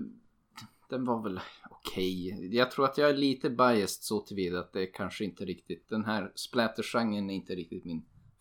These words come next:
favorittyp av genre. Jag gillar nog mer av rysare än skräckfilm på ett sätt.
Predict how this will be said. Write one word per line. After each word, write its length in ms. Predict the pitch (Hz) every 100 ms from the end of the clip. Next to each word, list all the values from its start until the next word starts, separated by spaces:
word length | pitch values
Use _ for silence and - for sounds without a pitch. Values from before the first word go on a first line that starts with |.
| -
favorittyp 1080 | 107 101 107 107 - - _ - 117 113 -
av 120 | 104
genre. 500 | - 104 120 123 120
Jag 160 | 117 113
gillar 260 | 113 110
nog 140 | 110 113
mer 320 | 113 113 110 _ _ _ _ _ -
av 240 | 98 101
rysare 540 | 110 98 - 139 110
än 120 | 98 98
skräckfilm 680 | - 95 - - 104 87
på 320 | - 80 73 - _ _ _ _ _ _ _ _ -
ett 180 | 90 -
sätt. 300 | - 92